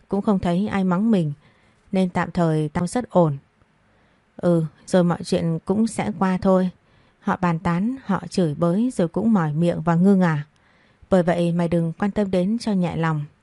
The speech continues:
Sắp sang năm mới rồi, tao đang cố giải tỏa hết những chuyện cũ, rồi bắt đầu lại cuộc sống tốt đẹp hơn đây. Ừ,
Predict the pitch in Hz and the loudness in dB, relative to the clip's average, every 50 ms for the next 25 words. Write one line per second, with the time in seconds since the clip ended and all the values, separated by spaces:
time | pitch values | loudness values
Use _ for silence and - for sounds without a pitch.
0 | _ _ _ _ _ _ _ _ _ _ _ _ _ _ - - 254 247 - - | _ _ _ _ _ _ _ _ _ _ _ _ _ _ -6 -6 -6 -4 -2 -2
1 | 220 208 208 202 196 190 180 175 196 226 220 196 170 160 156 156 156 - - 190 | 0 0 2 2 2 2 2 2 0 0 0 0 0 0 -2 -4 -6 -4 -2 -2
2 | 185 190 185 - - 180 175 196 240 254 254 - 175 147 123 - 170 151 147 151 | 0 0 -2 0 0 0 0 2 0 -2 -2 -2 -4 -4 -2 -2 -2 -2 0 0
3 | 196 247 254 - 208 185 208 226 247 - - 190 - - - - 190 196 240 277 | 0 -2 2 2 2 2 2 0 -2 0 -2 -2 -4 -4 -2 -2 2 2 2 0
4 | - - _ _ _ _ _ _ _ _ _ - - 185 175 170 165 165 165 - | 0 -6 _ _ _ _ _ _ _ _ _ -2 2 2 4 4 2 2 0 -2
5 | 240 254 - 185 170 156 165 156 - - - 185 170 - - - 180 170 202 226 | -4 -4 -2 -2 0 0 0 -4 -4 -2 0 0 0 0 0 0 0 2 2 0
6 | 220 - 262 262 - 185 165 - - - 202 196 196 190 196 190 196 190 - - | 2 0 0 0 0 -2 -2 -2 0 2 2 2 2 2 0 0 0 -4 -8 -16
7 | _ _ _ _ _ _ _ _ _ _ _ _ _ _ _ - 175 175 170 | _ _ _ _ _ _ _ _ _ _ _ _ _ _ _ 0 2 2 2